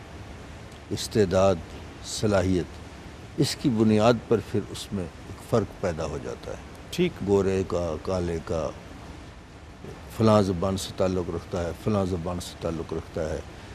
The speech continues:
Speaker 1: इसके अंदर इतनी इस्तेदाद है, इसके अंदर इतनी सलाहियत, उसकी बिना पर फिर एक फ़र्क पैदा हो जाता है। हालांकि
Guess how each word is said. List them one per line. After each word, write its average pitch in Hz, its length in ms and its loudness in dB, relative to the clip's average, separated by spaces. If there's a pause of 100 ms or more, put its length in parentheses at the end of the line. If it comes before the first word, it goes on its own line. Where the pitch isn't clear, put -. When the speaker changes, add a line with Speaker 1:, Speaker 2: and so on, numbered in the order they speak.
(160)
Speaker 1:
इसके 117 280 4
अंदर 107 220 6
इतनी 107 300 2
इस्तेदाद 95 580 2
है, 92 180 0
इसके - 240 -2
अंदर 92 180 0
इतनी 90 300 -4
सलाहियत, 87 540 -2
उसकी 117 340 -2
बिना 98 280 2
पर 90 200 0
फिर 90 240 -4
एक 78 100 -4 (340)
फ़र्क 98 160 0 (100)
पैदा 80 220 -4
हो 78 120 -4
जाता 69 300 -6
है। 78 80 -6 (520)
हालांकि 104 580 4